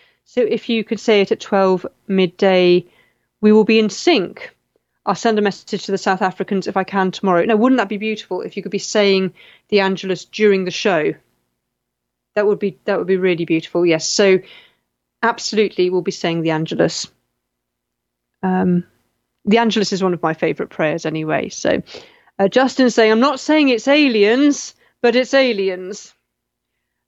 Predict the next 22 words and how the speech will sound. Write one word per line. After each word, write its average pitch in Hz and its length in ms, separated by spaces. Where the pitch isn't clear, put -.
Um, 202 300
Scotty 427 400
Bobby 370 280
saying, 302 260
"Just 311 200
received 285 380
new 247 160
property 339 400
tax - 300
valuation. 214 760
County 277 300
says 240 260
value 254 320
increase 240 460
a - 20
hundred 247 240
and 233 100
twenty 226 360
thousand 220 420
in 220 120
one 226 200
year. 226 460